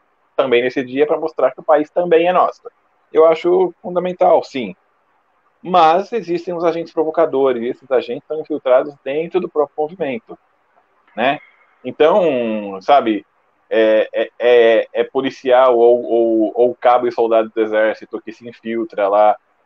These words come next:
e chuta a porta de vidro de banco,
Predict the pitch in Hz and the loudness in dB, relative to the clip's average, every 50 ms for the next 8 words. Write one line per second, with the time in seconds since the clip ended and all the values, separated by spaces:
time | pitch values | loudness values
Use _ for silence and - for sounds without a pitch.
0 | _ - 104 107 107 104 101 101 101 98 95 95 92 92 92 92 92 92 90 92 | _ -12 -10 -8 -6 -6 -4 -4 -4 -4 -4 -6 -6 -6 -8 -8 -8 -8 -10 -10
1 | 90 90 90 80 - - - 127 117 - 113 104 - _ _ _ _ _ _ - | -10 -12 -12 -14 -14 -10 -10 -8 -4 -4 -4 -4 -4 _ _ _ _ _ _ -2
2 | - 113 113 110 107 110 101 104 101 95 101 98 95 95 104 117 120 117 117 120 | 2 4 4 4 2 -2 -6 -6 -6 -6 -6 -6 -6 -8 -8 -2 0 0 0 0
3 | 117 117 117 110 - - 104 101 98 | 0 -4 -6 -10 -12 -12 -12 -12 -12